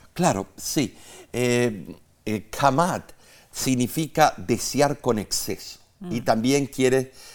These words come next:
Speaker 1: decir codiciar, lujuria, belleza, cosa deleitable,
Speaker 2: Mm.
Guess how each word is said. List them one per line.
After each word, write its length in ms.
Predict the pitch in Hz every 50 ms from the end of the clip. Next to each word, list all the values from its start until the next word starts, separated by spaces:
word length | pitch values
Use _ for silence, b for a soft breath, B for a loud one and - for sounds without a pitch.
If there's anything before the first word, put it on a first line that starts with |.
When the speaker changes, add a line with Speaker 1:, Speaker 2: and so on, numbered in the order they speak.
| B B
Speaker 1:
decir 400 | - 110 - - - 127 123 -
codiciar, 800 | - 113 104 98 95 - - 131 131 135 135 139 143 139 143 143
lujuria, 920 | 131 110 101 95 - - 135 139 131 131 131 127 127 123 123 123 123 120 B B B B B B B
belleza, 720 | - 98 90 87 135 135 127 120 - - 120 107 104 -
cosa 320 | - 117 107 - - 107
deleitable, 1000 | 90 98 92 92 90 90 82 - - 139 135 131 131 123 113 117 113 110 98 - - -
Speaker 2:
Mm. 200 | 190 190 196